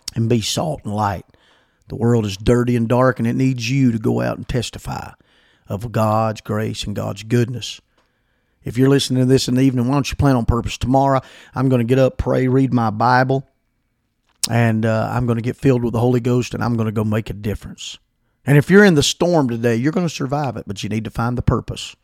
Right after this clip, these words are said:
"Lord, why, what, what are you doing? Why are you doing this? I wanna come forth as gold. I don't wanna get bitter. I don't wanna get ugly. I wanna come forth better, closer to you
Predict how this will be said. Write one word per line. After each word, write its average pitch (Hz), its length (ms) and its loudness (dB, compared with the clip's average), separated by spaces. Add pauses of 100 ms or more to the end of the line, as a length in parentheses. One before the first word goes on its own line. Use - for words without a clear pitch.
(400)
"Lord, 110 240 -2
why, 113 320 0
what, 107 320 -2
what 107 200 -4
are 110 40 -6
you 120 120 0
doing? 101 240 -2
Why 104 220 -4
are 110 100 -4
you 110 140 -4
doing 104 240 -8
this? 156 280 -16 (680)
I - 60 -4
wanna 107 200 -2
come 104 240 -4
forth 113 360 -4
as 101 140 -6
gold. 110 380 -2
I - 100 -10
don't 117 140 -6
wanna 117 120 -4
get 120 260 -8
bitter. 113 300 -2
I 113 40 -4
don't 113 100 -4
wanna 120 140 -8
get 120 200 -6
ugly. 113 380 -4 (680)
I - 80 -6
wanna 110 180 -2
come 101 220 -4
forth - 400 -10
better, 110 440 -6 (680)
closer 120 400 -2
to 104 200 -4
you 101 220 -10